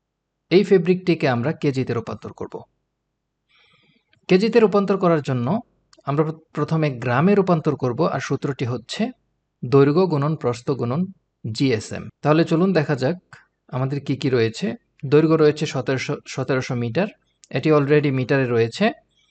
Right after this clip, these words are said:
প্রস্থ আছে বাহাত্তর ইঞ্চি, এটিকে আমাদের মিটারে কনভার্ট করতে হবে। আমরা জানি এক ইঞ্চি সমান দুই দশমিক পাঁচ চার সেন্টিমিটার,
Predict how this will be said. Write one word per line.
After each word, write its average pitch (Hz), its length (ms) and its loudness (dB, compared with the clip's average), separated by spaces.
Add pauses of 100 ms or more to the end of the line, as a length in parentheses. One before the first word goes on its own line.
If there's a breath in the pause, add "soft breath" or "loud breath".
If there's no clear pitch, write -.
(580 soft breath)
প্রস্থ 170 360 2 (1040)
আছে 175 440 2 (200)
বাহাত্তর 147 520 2
ইঞ্চি, 135 440 -4 (380)
এটিকে 139 520 0 (260)
আমাদের 127 380 -2 (440 soft breath)
মিটারে 185 680 2 (160)
কনভার্ট 147 320 2
করতে 117 280 -4
হবে। 117 320 -2 (180)
আমরা 147 220 0
জানি 190 220 2
এক 180 160 0
ইঞ্চি 151 220 -4
সমান 135 480 -2 (460)
দুই 147 140 2
দশমিক 135 520 -2
পাঁচ 127 180 0 (140)
চার 120 180 -2 (580)
সেন্টিমিটার, 127 760 -2